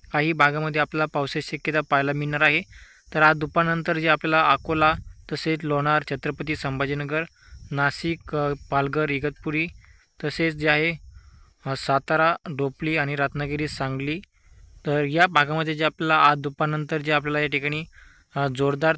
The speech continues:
ते मुसळधार पावसाची शक्यता आपल्याला काही भागामध्ये पाहायला मिळू शकते, तर काही भागामध्ये हलका ते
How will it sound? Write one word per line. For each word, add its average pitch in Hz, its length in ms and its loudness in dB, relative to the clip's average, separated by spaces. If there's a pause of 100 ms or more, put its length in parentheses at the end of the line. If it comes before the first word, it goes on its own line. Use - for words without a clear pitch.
ते 156 60 -2
मुसळधार 147 440 -2
पावसाची 147 360 -6
शक्यता 151 400 -2
आपल्याला 143 320 0
काही 143 220 2
भागामध्ये 143 460 0
पाहायला 135 320 0
मिळू 139 180 -4
शकते, 147 360 -6
तर 143 160 -2
काही 139 140 0
भागामध्ये 135 440 0
हलका 131 300 -2
ते 156 200 -4